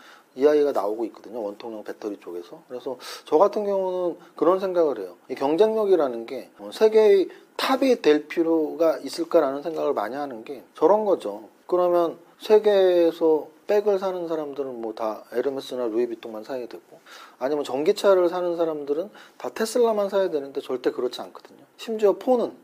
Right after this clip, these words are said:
세계 모든 사람들이 아이폰만 쓰는 게 아니거든요. 그래서 제가 생각하는 경쟁력이라는 건 그 마켓에서 어느 위치에서 계속 물건을 파느냐의 여부인데,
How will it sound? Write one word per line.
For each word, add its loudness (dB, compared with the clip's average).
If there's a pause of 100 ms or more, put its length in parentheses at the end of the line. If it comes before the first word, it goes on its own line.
(160)
세계 0
모든 0
사람들이 -6 (280)
아이폰만 -6
쓰는 -16
게 -10
아니거든요. -14 (240)
그래서 -2 (360)
제가 4
생각하는 0
경쟁력이라는 -4
건 -14 (400)
그 6
마켓에서 4 (220)
어느 6
위치에서 2 (160)
계속 2
물건을 4
파느냐의 0
여부인데, -4